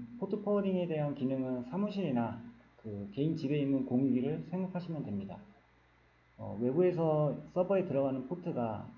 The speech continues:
에스에스에이치 기준으로 그 티씨피 이십이 번을 사용하지만, 어, 보안상 다른 포트로 포워딩 설정만 하면 됩니다. 어, 다른 예를 들어서 그 서버에 설치된 톰캣의 경우에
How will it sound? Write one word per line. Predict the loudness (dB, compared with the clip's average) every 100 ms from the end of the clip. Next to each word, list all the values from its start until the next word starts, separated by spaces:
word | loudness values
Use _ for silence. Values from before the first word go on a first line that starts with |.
| -8
에스에스에이치 | -8 -4 -4 -4 -4 -6
기준으로 | -4 -2 0 0 0 -2 -6 -12 -18 -14
그 | -10 -10 -8
티씨피 | -8 -8 -4 -2 -2 -4 -4
이십이 | -4 0 0 2
번을 | 0 0
사용하지만, | -2 -2 -2 -2 0 0 -2 -8 -16 -20 -20 _ _ _ _ -10
어, | -8 -4
보안상 | 0 2 2 2 0 -2 -4
다른 | -2 -2 -2
포트로 | -4 -4 -4
포워딩 | 0 0 0 0 -2 -4
설정만 | -4 -2 -2 -2
하면 | -2 -4
됩니다. | -4 -4 -8 -12 -18 -20 _ _ _ _ _ _ -10
어, | -6 -4 0
다른 | 4 6
예를 | 6 4
들어서 | 2 0 -2 -6 -8 -14 -14
그 | -8 -6 -4
서버에 | 0 2 2
설치된 | 0 -2 -2 -2 -2
톰캣의 | -4 -2 -2 -2
경우에 | 0 0 0 -2 -6